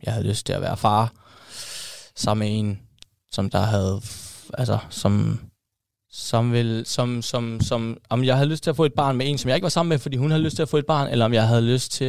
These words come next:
at få et barn sammen med en, som jeg egentlig elskede, og måske ikke var klar til at få et barn, men så måske måtte, måtte, måtte, måtte blive klar med tiden,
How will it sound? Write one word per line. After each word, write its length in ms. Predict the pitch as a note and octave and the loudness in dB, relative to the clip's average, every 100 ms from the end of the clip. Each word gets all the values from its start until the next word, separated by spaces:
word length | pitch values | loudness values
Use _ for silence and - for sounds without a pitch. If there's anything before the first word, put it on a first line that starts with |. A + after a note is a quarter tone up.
| - | -2
at 100 | A#2+ | -2
få 120 | C3+ | -2
et 60 | B2+ | 0
barn 240 | A2+ A2+ | 0 0
sammen 200 | A2 A#2 | -2 -2
med 80 | A#2 | 0
en, 140 | A#2 A#2 | 0 -2
som 120 | A2 | 0
jeg 60 | G2 | 0
egentlig 240 | A2 G2 | 0 2
elskede, 480 | A#2 D3 - D3 - | 2 2 2 2 2
og 260 | D2 D#2 | 0 -2
måske 280 | G2+ A#2+ - | -4 -6 -6
ikke 120 | A2+ | -6
var 60 | B2 | -4
klar 160 | C#3+ C#3+ | 0 0
til 120 | C#3 | 0
at 40 | |
få 60 | C3+ | -2
et 100 | C3+ | 0
barn, 220 | A#2+ A#2 | -2 -2
men 100 | A2 | -4
så 180 | - B2 | -4 -2
måske 360 | A#2+ A2+ B2+ | -2 -4 -2
måtte, 260 | A#2+ A2 G#2+ | 0 0 0
måtte, 220 | A2+ G#2+ A2 | 0 0 2
måtte, 260 | A2 G#2 - | 0 0 0
måtte 260 | A2 G#2 | 0 0
blive 160 | G#2 G#2+ | 0 -2
klar 400 | - B2 G#2+ G#2 _ _ _ | 0 2 2 0 _ _ _
med 140 | A#2 | -4
tiden, 340 | A2+ C#3 A2+ | -2 -2 -6